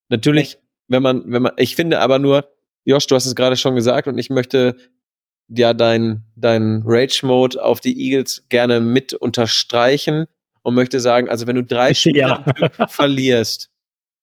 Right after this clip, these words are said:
Speaker 1: oh, ja, du verlierst drei Spiele am Stück und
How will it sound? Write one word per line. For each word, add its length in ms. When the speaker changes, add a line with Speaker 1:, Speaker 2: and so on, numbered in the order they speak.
Speaker 1:
oh, 120
ja, 440
du 80
verlierst 420
drei 280
Spiele 400
am 140
Stück 420
und 280